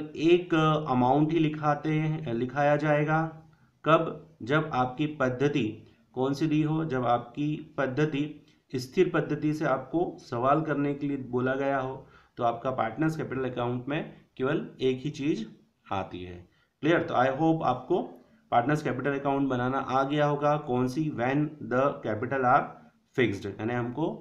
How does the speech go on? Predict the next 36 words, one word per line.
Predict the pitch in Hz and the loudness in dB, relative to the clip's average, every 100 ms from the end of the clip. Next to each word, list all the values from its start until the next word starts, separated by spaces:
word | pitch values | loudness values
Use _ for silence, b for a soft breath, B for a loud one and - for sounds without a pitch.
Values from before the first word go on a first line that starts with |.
| B B - | B B -4
फिक्स | 147 147 | -4 -2
कैपिटल | - 120 113 120 | -2 -2 -2 -2
से | 117 147 | -2 -6
पूछा | 113 104 113 | -6 -6 -6
हो। | 95 92 - _ _ | -4 -6 -10 _ _
तो | 110 | -6
सबसे | 110 117 156 | -6 -4 -6
पहला | 156 131 147 | -2 2 2
खाता | 151 147 147 | 2 0 0
बनेगा | 143 143 151 147 | 0 -2 -2 -2
profit | 113 107 135 | -4 -4 -4
and | 131 131 | -2 0
loss | 135 135 | -2 -2
appropriation | 110 120 - 127 143 139 | -8 -8 -6 -6 -4 -4
account, | 143 143 147 B B B _ | -2 -2 -4 B B B _
दूसरा | 123 123 139 | -6 -2 0
बनेगा | 120 117 139 - | 0 -2 -2 0
पार्टनर्स | 113 101 131 151 | 0 0 -2 -6
कैपिटल | - 101 - 95 | -6 -8 -8 -10
अकाउंट। | 92 - - - - - _ _ _ _ _ _ _ | -10 -10 -16 -18 -20 -20 _ _ _ _ _ _ _
यदि | 120 135 | 0 4
आप | 175 175 | 4 6
पार्टनर्स | 147 135 160 165 | 4 4 0 0
कैपिटल | 151 143 160 | -2 0 0
अकाउंट | 160 156 160 160 | 2 2 0 0
में | 160 | 0
देखें | 143 143 147 | 0 0 0
तो | - | 0
देखिए | 143 151 160 160 B B | -2 0 0 -2 B B
यहाँ | 123 135 143 | 0 2 4
पर | - | 2
बहुत | 123 131 151 | 2 2 2
सारी | 156 165 | 0 0
चीज़ें | 170 165 160 | 0 0 2
आई | 156 160 | 2 2
थी | 160 | 0